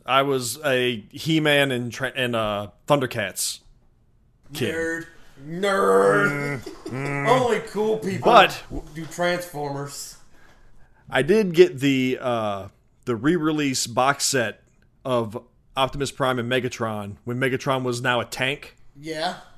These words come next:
Speaker 1: And it was the big box set that came with both of them in the trailer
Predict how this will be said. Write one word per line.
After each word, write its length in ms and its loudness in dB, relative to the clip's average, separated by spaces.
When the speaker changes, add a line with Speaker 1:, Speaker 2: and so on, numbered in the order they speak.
Speaker 1:
And 120 -4
it 60 2
was 120 -4
the 80 -10
big 300 0
box 280 -2
set 200 0
that 80 -10
came 180 -2
with 180 -8
both 220 0
of 140 2
them 160 0
in 60 -4
the 80 -6
trailer 680 -2